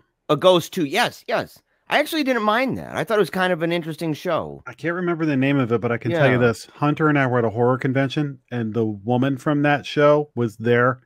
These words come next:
Speaker 2: and she was so beautiful that we just
Speaker 1: Yeah.
Speaker 2: couldn't s-, stop.
Speaker 1: <laughs>
Speaker 2: Like, we just stopped and we're like,
Speaker 1: Yeah. Just, ah,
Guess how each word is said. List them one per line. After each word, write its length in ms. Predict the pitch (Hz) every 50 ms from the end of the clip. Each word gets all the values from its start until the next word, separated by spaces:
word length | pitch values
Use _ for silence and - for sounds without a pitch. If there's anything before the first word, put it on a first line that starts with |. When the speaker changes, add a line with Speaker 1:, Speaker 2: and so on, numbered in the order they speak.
| _ _ _ _ _ _ _ _ _ - 131
Speaker 2:
and 100 | 123 117
she 200 | - - 131 123
was 160 | 127 120 -
so 400 | - - - - 139 139 139 131
beautiful 500 | 127 127 131 131 123 - - 113 107 104
that 220 | 117 113 104 104
we 160 | 113 120 117
just 220 | 101 117 113 82 80
Speaker 1:
Yeah. 60 | 78
Speaker 2:
couldn't 240 | 123 123 113 117 - -
s-, 160 | - - _ _ _ _ _
stop. 380 | - - - - 139 123 117 139 -
Speaker 1:
<laughs> 480 | - 254 - - 262 - - 240 220 -
Speaker 2:
Like, 160 | 147 143 139
we 60 | 147
just 220 | 147 151 151 - -
stopped 340 | - 160 143 139 143 - -
and 100 | 127 120
we're 60 | 117
like, 220 | 113 113 110 - - - - - - _ _ - - 240 359 269 233 226 349 -
Speaker 1:
Yeah. 240 | - 139 - 135 117 - _ - 294 330 139
Just, 200 | 135 123 - - - - 110
ah, 680 | 113 110 107 107 110 101 98 98 98 95 95 92 90